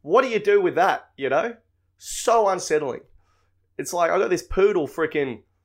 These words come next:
licking my calf up and down and, like, pawing at me. I'm like, "Is this dog trying to seduce me as well? What,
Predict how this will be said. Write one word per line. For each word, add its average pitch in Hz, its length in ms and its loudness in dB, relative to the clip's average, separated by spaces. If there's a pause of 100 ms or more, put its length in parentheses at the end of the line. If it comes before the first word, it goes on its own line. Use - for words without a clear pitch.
(720)
licking 170 380 -2
my 156 140 2
calf 160 380 2
up 147 160 0
and 123 100 -4
down 120 200 -2
and, 120 60 -2
like, 120 200 -6
pawing 151 300 -2
at 131 60 -2
me. 139 60 -6
I'm 147 60 -8
like, 165 140 -2
"Is 196 100 -6
this - 200 -4
dog 165 360 0
trying 190 220 -2
to 190 80 -2
seduce 190 460 -6
me 180 120 -4
as 123 140 -4
well? 175 200 -6
What, 247 180 -6